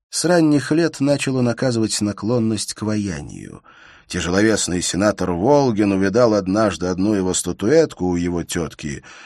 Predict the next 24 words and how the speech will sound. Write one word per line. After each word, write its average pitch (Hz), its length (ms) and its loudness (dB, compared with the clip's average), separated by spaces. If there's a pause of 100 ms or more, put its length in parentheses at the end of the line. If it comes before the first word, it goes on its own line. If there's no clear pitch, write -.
(140)
ему 87 280 0
было 80 200 -6
тогда 82 280 -8
лет 78 160 -10
шестнадцать, - 880 -8 (300)
и 95 100 -2
объявил, 139 580 4
что 131 240 0
намерен 143 460 2
покровительствовать 92 1600 -2
юному 82 480 -2
таланту. 73 680 -8 (420)
Внезапная 82 800 -6
смерть 80 440 -6
отца 127 500 -6
Шубина 78 760 -8 (360)
чуть 90 300 -8
было 104 220 0
не 101 300 2
изменила 87 680 -4
всей 113 320 -2
будущности 143 760 -6
молодого 95 420 0
человека. 69 680 -10